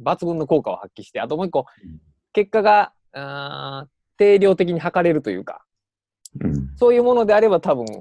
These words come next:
Speaker 1: その、そのサイクルは非常に、えー、
Speaker 2: まあね、
Speaker 1: ぴったりとするか、
Speaker 2: そうですね。
Speaker 1: フィットするんでしょうけどね。
Speaker 2: うん。うん。
Speaker 1: だから人生を生きる上での目標とか夢とかっていうのは、そういうものではない上に、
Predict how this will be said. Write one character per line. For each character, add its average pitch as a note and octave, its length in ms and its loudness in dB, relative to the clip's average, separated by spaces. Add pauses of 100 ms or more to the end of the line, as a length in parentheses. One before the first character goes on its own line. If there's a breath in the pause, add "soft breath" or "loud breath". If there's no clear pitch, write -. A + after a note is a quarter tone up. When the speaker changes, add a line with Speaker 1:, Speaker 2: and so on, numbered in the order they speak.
(120)
Speaker 1:
そ A#2+ 140 -8
の、 A2+ 200 -8
そ D3 140 -4
の C#3+ 80 -2
サ C#3+ 160 0
イ A#2+ 80 0
ク G#2+ 120 -8
ル G2+ 60 -8
は F#2+ 260 -8
非 C3 120 -8
常 B2 200 0
に、 B2 260 -8 (880)
え G2+ 640 -8
ー、 - 0 -
Speaker 2:
ま G#2 240 -8
あ C3+ 60 -4
ね、 C3+ 60 -4
Speaker 1:
ぴ D3+ 80 -8
っ - 20 -6 (100)
た D3 120 2
り C3+ 100 -4
と A2 100 -6
す G#2+ 60 -12
る A#2+ 80 -10
か、 - 80 -20
Speaker 2:
そ - 40 -20
う - 20 -20
で - 0 -
す C#3+ 40 -2
ね。 C3+ 60 0
Speaker 1:
フ - 20 -4
ィ - 20 -20
ッ - 0 -
ト - 100 -18
す D3 140 -6
る C3+ 100 -2
ん A#2+ 40 -6
で G2+ 80 -8
し F2 120 -12
ょ - 20 -10
う E2 60 -12
け - 60 -12
ど C#3 100 -10
ね。 D#3 180 -10 (300)
Speaker 2:
う - 20 -20
ん。 - 40 -20
う - 20 -20
ん。 D3 380 -20
Speaker 1:
だ E3+ 100 -6
か E3+ 80 -4
ら E3 40 -6
人 A3+ 280 -2
生 F3+ 220 2
を C#3 60 2
生 C#3 140 -4
き C#3 60 -4
る C#3+ 100 -2
上 D3 220 -2
で C#3+ 100 -4
の C#3 140 -6
目 C#3+ 200 -6
標 C#3 220 -4
と A2+ 80 -8
か G#2 60 -4
夢 A#2+ 280 -8
と A2 140 -12
か A2+ 100 -8
っ A2+ 60 -14 (140)
て C#3 100 -6
い D#3+ 160 -6
う F#3 480 -2
の D#3+ 140 -8
は、 C#3+ 180 -4
そ - 460 -8
う G3+ 60 -4
い G3+ 100 -4
う F#3+ 300 0 (200)
も F3+ 160 -8
の E3 140 -4
で C3+ 100 -2
は A2+ 140 -2
な A#2+ 160 -6
い B2 260 -8
上 E3 240 -2
に、 D#3 340 -8